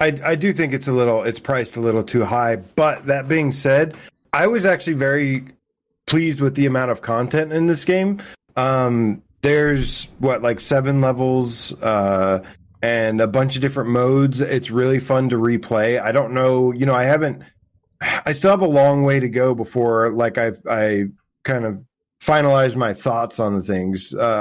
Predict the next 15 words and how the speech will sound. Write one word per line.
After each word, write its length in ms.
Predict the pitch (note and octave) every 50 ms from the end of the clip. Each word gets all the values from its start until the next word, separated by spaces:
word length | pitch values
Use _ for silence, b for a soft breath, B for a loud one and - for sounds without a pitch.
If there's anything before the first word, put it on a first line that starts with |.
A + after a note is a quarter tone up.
| G2+ -
uh, 200 | A2 A2 G#2+ G#2
but, 440 | G2 G2+ A2+ C#3+ C#3+ C#3 - - B B B B B B _ _ _ -
um, 560 | C#3 C3+ C#3 C3+ C3 B2 B2 A#2 A2 G#2+ G2 - _ _ _ _ _ _ _ _ _ _ _ _ _ _ _ -
at 220 | F3+ F3+ D3 D#3+
least, 480 | F3 E3+ F3 F#3 G3+ G#3+ G3 - - E3+ - - C#3+ D#3+
like, 340 | E3 E3 E3 D#3 D3 C#3 C#3+
it 120 | C#3 C3
wasn't 480 | C3+ C#3+ D3+ D#3 C#3+ C3+ D#3+ D3+ A#2+ C3
like, 280 | C#3+ C3 C3 A#2+ - -
"Oh, 120 | C#3+ D3
I 100 | C#3 C3+
played 240 | - C3+ D3+ C#3+ C#3
this 120 | C3 B2
for, 140 | - - C3+
like, 320 | B2 A#2 A#2 G2+ - -